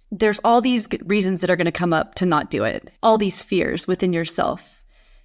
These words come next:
And once again, we're getting back into, like, the little traumas that just make you feel like you're not ready for it. But I assure you, if you're a nurse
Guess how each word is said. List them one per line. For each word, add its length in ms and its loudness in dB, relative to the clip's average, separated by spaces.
And 240 2
once 240 -2
again, 220 0
we're 80 0
getting 240 -2
back 220 4
into, 280 2
like, 180 0
the 100 0
little 240 2
traumas 520 0
that 260 -2
just 260 -4
make 240 2
you 120 -2
feel 160 2
like 200 0
you're 120 2
not 200 2
ready 200 0
for 260 -6
it. 200 -8
But 160 0
I 120 4
assure 340 2
you, 180 0
if 180 -6
you're 140 2
a 60 6
nurse 600 0